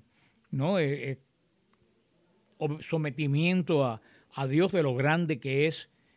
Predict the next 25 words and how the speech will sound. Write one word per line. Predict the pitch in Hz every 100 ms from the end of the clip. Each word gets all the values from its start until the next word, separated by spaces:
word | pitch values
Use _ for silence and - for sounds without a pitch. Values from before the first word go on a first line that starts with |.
| _ _ _ _
que | - 143
es | 135
Dios. | 190 233 - _ - - -
Después | - 131 185 254
de | 254 233
eso, | 185 240 - -
se | - 165
tocaban | 156 123 147 165 170
las | 151
siete | 160 147
trompetas. | 160 170 147 214 - - - -
La | 151 147
liturgia | 143 139 156 190 202 226
del | 220 170
templo, | 165 135 127 160
que | 143
eso | 127
tampoco | 131 120 135
muchas | 143 135 123
personas | 127 131 139
lo | 160
saben, | 170 156
contaba | 143 170 - 180 147 147
de | 143 127
siete | - 147 151 147 160 160